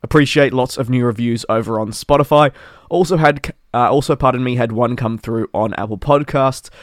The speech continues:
More of a negative review, just sort of saying that I've been complaining a lot of lately, and a lot of it was also unwarranted from videos to podcasts.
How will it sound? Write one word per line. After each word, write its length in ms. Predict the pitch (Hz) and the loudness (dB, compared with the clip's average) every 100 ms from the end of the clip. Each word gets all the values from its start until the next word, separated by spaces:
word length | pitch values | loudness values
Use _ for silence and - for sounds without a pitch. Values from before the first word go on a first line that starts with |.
| - - | -12 -2
More 160 | 202 - | 0 2
of 100 | 139 | 2
a 100 | 139 | 2
negative 400 | 123 127 131 120 | 2 2 2 2
review, 320 | 120 123 123 | 0 -2 -2
just 200 | 131 - | -2 -4
sort 200 | 135 127 | -2 0
of 140 | 123 | -2
saying 320 | - 110 113 113 | -4 -4 -4 -4
that 80 | |
I've 220 | 107 110 113 | -4 -4 -6
been 160 | 117 | -8
complaining 580 | 117 113 - 151 156 147 | -8 -8 -2 0 0 0
a 40 | |
lot 180 | 135 131 | 0 -2
of 100 | 123 | -2
lately, 400 | 127 127 135 135 - | -2 -2 -2 -4 -4
and 100 | 101 | -6
a 80 | 104 | -4
lot 160 | 107 | -4
of 140 | 104 101 | -4 -6
it 60 | |
was 140 | 104 107 | -6 -4
also 360 | 107 - 107 - | -4 -4 -6 -4
unwarranted 920 | 104 104 - 98 110 135 147 175 175 - - _ | -8 -8 -10 -2 2 2 2 0 -2 -6 -20 _
from 280 | - 120 117 | -2 0 0
videos 760 | 110 123 127 127 127 123 120 - | -2 -2 2 4 4 2 -2 -10
to 280 | - 131 117 | -6 -2 -2
podcasts. 800 | - 135 135 139 139 139 - | 0 0 0 2 2 2 -4